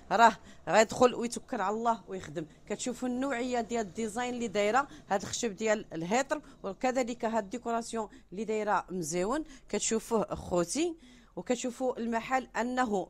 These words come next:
الثمن ديالو الى م-، ممتاز، ممتاز بحكم انه في هذا الموقع هذا. الان شفتوا معايا هاد الدخيله،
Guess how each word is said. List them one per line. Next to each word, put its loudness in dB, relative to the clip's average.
الثمن 2
ديالو 2
الى 4
م-، 0
ممتاز، 2
ممتاز -2
بحكم -4
انه 2
في -4
هذا 4
الموقع 2
هذا. 6
الان 2
شفتوا -6
معايا 4
هاد 4
الدخيله، 2